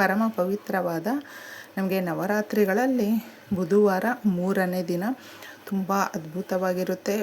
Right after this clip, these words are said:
ಬಹಳ ಶಕ್ತಿದಾಯಕವಾದಂಥ ಒಂದು ದಿನ ಅಂತಲೇ ಹೇಳ್ಬಹುದು. ಬುಧವಾರ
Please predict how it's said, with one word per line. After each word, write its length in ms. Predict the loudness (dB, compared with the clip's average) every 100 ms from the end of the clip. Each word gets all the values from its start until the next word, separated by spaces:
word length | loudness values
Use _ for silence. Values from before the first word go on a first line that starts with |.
| -2
ಬಹಳ 240 | -2 0 0 -2 -4
ಶಕ್ತಿದಾಯಕವಾದಂಥ 1200 | -8 -2 0 2 0 0 -2 -2 -2 -4 -6 -2 -2 -2 -8 -18 -14 0
ಒಂದು 160 | 4 6 4
ದಿನ 120 | 0 -2 -4
ಅಂತಲೇ 340 | -4 -2 0 -2 -2 0
ಹೇಳ್ಬಹುದು. 560 | 2 2 -2 -4 -4 -8 -12 -6 0
ಬುಧವಾರ 480 | 2 4 6 6 4